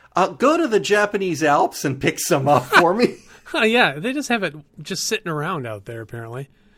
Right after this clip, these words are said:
Speaker 2: And where are the Japanese Alps? I actually didn't look that up.
Speaker 1: Um,
Speaker 2: I mean, any
Speaker 1: I
Speaker 2: mountain
Speaker 1: think
Speaker 2: range?
Speaker 1: they're talking about the central mountain range. Yeah,
Speaker 2: Okay.
Speaker 1: I think the high parts of the range,
Speaker 2: It's
Speaker 1: maybe
Speaker 2: not like they're
Speaker 1: possibly
Speaker 2: short
Speaker 1: up
Speaker 2: on
Speaker 1: north.
Speaker 2: mountains over there.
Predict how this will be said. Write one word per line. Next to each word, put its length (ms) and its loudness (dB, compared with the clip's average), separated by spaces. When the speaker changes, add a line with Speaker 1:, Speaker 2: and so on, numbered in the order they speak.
Speaker 2:
And 140 0
where 200 4
are 200 0
the 100 -4
Japanese 500 -8
Alps? 460 -16
I 80 -8
actually 220 -4
didn't 180 -4
look 180 -8
that 200 -8
up. 160 -6
Speaker 1:
Um, 520 -2
Speaker 2:
I 220 -10
mean, 180 -8
any 200 0
Speaker 1:
I 40 0
Speaker 2:
mountain 320 0
Speaker 1:
think 40 0
Speaker 2:
range? 280 -2
Speaker 1:
they're 100 -6
talking 140 -10
about 240 -4
the 60 -14
central 400 -4
mountain 320 -2
range. 480 -6
Yeah, 100 -2
Speaker 2:
Okay. 180 -2
Speaker 1:
I 60 -18
think 200 -8
the 100 -6
high 360 -2
parts 240 -6
of 80 -12
the 80 -10
range, 460 -10
Speaker 2:
It's 140 -10
Speaker 1:
maybe 100 0
Speaker 2:
not 80 2
like 140 0
they're 100 -2
Speaker 1:
possibly 180 -4
Speaker 2:
short 180 2
Speaker 1:
up 40 -2
Speaker 2:
on 120 -4
Speaker 1:
north. 200 -2
Speaker 2:
mountains 240 -10
over 220 -12
there. 280 -16